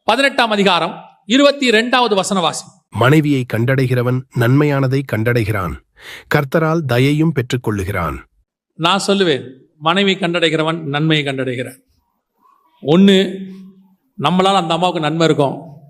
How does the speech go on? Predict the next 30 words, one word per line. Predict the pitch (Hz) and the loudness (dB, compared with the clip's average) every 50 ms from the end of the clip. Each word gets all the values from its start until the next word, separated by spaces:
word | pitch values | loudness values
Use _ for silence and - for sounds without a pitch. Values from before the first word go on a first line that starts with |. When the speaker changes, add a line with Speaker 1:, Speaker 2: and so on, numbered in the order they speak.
| _ _ _ _ _ _ _ _ _ | _ _ _ _ _ _ _ _ _
Speaker 1:
இல்ல | - 147 165 175 175 160 151 147 - - - - | -2 0 2 4 4 4 2 2 -2 -4 -12 -8
அந்த | - 151 156 143 | -8 -4 -4 -2
அம்மாவால | 131 135 160 170 165 160 156 160 151 | -4 0 0 0 2 2 0 -2 -2
நமக்கு | 143 131 143 143 135 | -2 -2 -2 -2 -2
நன்மை | 139 131 127 135 135 127 | -2 -4 -2 -2 -2 -2
இருக்கும். | 120 - - - - - - _ _ _ _ _ _ _ _ _ _ _ _ | -4 -4 -10 -14 -14 -16 -20 _ _ _ _ _ _ _ _ _ _ _ _
ஏதோ | - 214 226 214 330 320 277 254 | 2 2 4 4 4 4 2 2
ஒண்ணு | 226 220 | 2 0
இருக்கும். | 220 214 214 196 165 - - - - - - _ _ _ _ _ _ _ _ _ _ | 0 2 2 0 0 -2 -12 -18 -20 -20 -20 _ _ _ _ _ _ _ _ _ _
சில | _ - - 180 175 190 226 | _ -6 -2 0 2 2 0
நேரத்துல | 240 - 233 208 170 165 180 190 190 185 160 147 - - - - _ _ _ _ | 0 0 0 2 2 2 2 0 -2 -4 -6 -8 -12 -18 -20 -20 _ _ _ _
பிள்ளைகளுக்கு | - 226 262 285 285 262 240 220 196 180 | 2 4 4 4 2 2 2 4 2 2
ஜுரம் | 147 185 214 233 262 262 | 4 2 2 4 2 2
வரும் | 240 214 185 175 160 | 2 2 2 0 0
பாருங்க, | 151 147 143 139 135 135 139 151 180 190 185 269 - _ _ _ _ _ _ _ _ | 0 -2 -2 -4 -4 -4 -4 -4 -4 -6 -8 -12 -18 _ _ _ _ _ _ _ _
அந்த | - 196 202 208 | -2 2 2 2
ஜுரம் | 170 190 269 302 330 311 | 2 2 2 2 2 2
வர்றது | 285 262 254 247 269 226 | 2 0 0 0 0 -2
பிள்ளைகளுக்கு | 233 240 247 240 233 214 208 | 2 2 2 2 2 2 2
நல்லது. | 196 190 196 214 214 196 151 135 127 - - - _ _ _ | 0 0 0 2 0 0 -2 -4 -8 -10 -20 -20 _ _ _
ஏன் | _ 160 202 247 247 | _ 0 0 0 2
தெரியுமா? | 220 226 220 208 202 202 208 214 208 - - - _ _ _ _ _ _ _ | 2 2 2 2 2 2 0 0 -4 -10 -18 -20 _ _ _ _ _ _ _
உங்க | - 185 185 180 | -2 0 0 2
பிள்ளைகள் | 180 - 269 302 320 294 262 | 2 2 2 2 2 2 2
உடம்புல | 220 202 208 247 262 262 247 | 4 4 4 2 2 2 2
இருக்கிற | 226 214 196 208 196 | 0 2 2 2 2
இம்யூனிட்டி | 190 208 233 269 262 - 254 | 2 2 2 2 2 0 0
பவர் | 208 208 196 180 | 0 2 2 2
என்ன | 180 190 220 | 2 2 2
ஆகும்? | 208 185 151 143 131 113 98 - | 0 0 0 -4 -6 -6 -8 -14